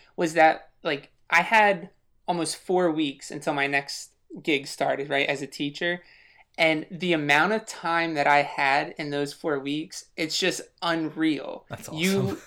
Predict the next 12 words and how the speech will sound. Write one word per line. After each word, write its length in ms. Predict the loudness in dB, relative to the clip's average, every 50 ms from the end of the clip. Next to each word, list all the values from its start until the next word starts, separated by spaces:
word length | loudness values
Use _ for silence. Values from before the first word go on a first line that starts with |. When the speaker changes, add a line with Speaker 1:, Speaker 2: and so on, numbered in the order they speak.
| -16 -18
Speaker 2:
awesome. 100 | -14 -12
<laughs> 20 |
Speaker 1:
totally 600 | -8 2 6 8 10 10 10 8 6 2 0 2
are 80 | 2 2
scheduling 720 | 0 0 2 4 4 4 4 2 -2 -2 -2 -2 -4 -6 -8
twenty-four 560 | -4 -2 0 0 2 0 -2 0 2 4 4
hours 420 | 4 4 2 2 2 0 0 -2
of 120 | -2 -4 -4
a 40 |
day 460 | 0 4 6 6 6 6 4 0 -4 -6
instead 480 | -8 -10 -10 -10 -6 2 4 4 6 6
of 280 | 6 6 4 4 2